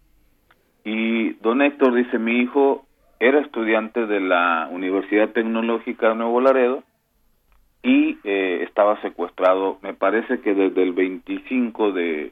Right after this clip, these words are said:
de junio, veintisiete de junio, por ahí". Entonces, ya no tenemos que manejar, y, y algunos periodistas lamentablemente lo han seguido, supuestos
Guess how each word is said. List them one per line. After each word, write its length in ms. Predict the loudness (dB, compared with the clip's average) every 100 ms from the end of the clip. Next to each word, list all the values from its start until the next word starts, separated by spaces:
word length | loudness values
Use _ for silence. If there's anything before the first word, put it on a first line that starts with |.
| -12
de 80 | -14
junio, 360 | -10 -8 -4 -4
veintisiete 600 | -4 -8 -6 -6 -4 -6
de 60 |
junio, 280 | -6 -12 -12
por 160 | -10 -10
ahí". 60 | _ _ _ _ _ _ _ _ _ _ _ _ _
Entonces, 500 | -10 2 4 6 2 0 _ -20 -20 _ _ _ -20 -20 _ _ 2
ya 140 | 4
no 200 | 4 2
tenemos 400 | 0 2 2 0
que 100 | -2
manejar, 600 | 0 0 -2 -2 0 0 -2 -16 _ _ -12
y, 200 | -10 -10 -6
y 140 | -2
algunos 440 | -2 -2 -2 -4 -4
periodistas 580 | 0 2 4 2 0 2
lamentablemente 840 | 2 0 -2 -2 -2 -2 -6 -6
lo 140 | -4
han 100 | -6 -6
seguido, 400 | -6 -4 -6 -8 _ -16
supuestos 720 | -16 -2 0 0 -4 -8